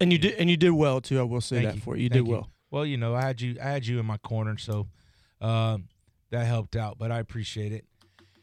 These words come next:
Speaker 2: But, uh, all in all, big thanks to Southeastern. Big thanks to the Boozy Pig for, um, donating the food.
Speaker 1: That food got crushed quick.
Speaker 2: It, they always does. But, uh, one thing I, I know, uh, Tambuzo was,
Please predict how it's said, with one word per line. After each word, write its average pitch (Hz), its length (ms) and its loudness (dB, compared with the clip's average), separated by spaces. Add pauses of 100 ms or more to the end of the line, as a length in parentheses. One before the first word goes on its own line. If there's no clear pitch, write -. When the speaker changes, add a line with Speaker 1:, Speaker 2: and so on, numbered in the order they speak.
(180)
Speaker 2:
But, 123 200 -2
uh, 131 220 0
all 175 200 2
in 180 140 0
all, 185 160 0
big 185 220 -2
thanks 180 320 -2
to 156 80 -6
Southeastern. 165 600 -2
Big 143 220 -2
thanks 160 280 -4
to 160 80 -4
the 135 100 -4
Boozy 139 380 -6
Pig 143 380 -4
for, 123 380 -2
um, 113 340 -4 (240)
donating 131 760 -2
the 110 100 -6
food. 147 520 -4
Speaker 1:
That 170 100 0
food 185 200 4
got 123 160 0
crushed 151 360 0
quick. 139 280 2 (140)
Speaker 2:
It, 123 200 -14 (140)
they 156 160 -4
always 143 400 -4
does. 113 500 -4 (180)
But, 123 320 -4
uh, 135 260 0
one 175 180 -2
thing 175 180 -4
I, 160 140 -2
I 165 120 -6
know, 170 320 -4 (340)
uh, 131 380 -2
Tambuzo 147 640 -2
was, 127 400 -8